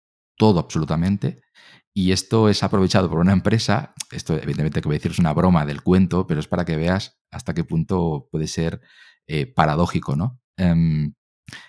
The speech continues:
genera una especie de dispositivo, que es un mando a distancia pequeñito, que se pone de moda como si fuera un juguete, eh, y lo venden en las tiendas, y la gente se lo compra, y entonces lo que hace este aparato es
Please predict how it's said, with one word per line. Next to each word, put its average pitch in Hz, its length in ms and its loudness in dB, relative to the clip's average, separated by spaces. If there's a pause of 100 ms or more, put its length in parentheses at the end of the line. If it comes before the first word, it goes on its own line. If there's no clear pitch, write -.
genera 98 360 2
una 101 100 2
especie 95 380 -2
de 76 160 -4
dispositivo, 76 720 -2
que - 80 -4
es 85 100 -6
un 95 80 2
mando 92 200 2
a - 20 0
distancia 90 400 -2
pequeñito, 110 580 0 (680)
que 76 380 0
se - 120 -4
pone 90 200 0
de 92 80 2
moda 101 460 2
como 82 200 -2
si - 120 -4
fuera 92 120 4
un 98 80 4
juguete, 95 460 2 (680)
eh, 82 520 0
y 95 120 0
lo 78 80 2
venden 85 220 2
en 90 60 4
las 87 140 0
tiendas, 113 560 2
y - 80 0
la - 80 0
gente 90 160 -2
se 101 80 2
lo 95 100 2
compra, 120 500 0
y 95 80 0
entonces 92 220 2
lo 87 100 2
que 95 80 0
hace 101 120 0
este 127 120 -2
aparato 127 480 -2
es - 480 -6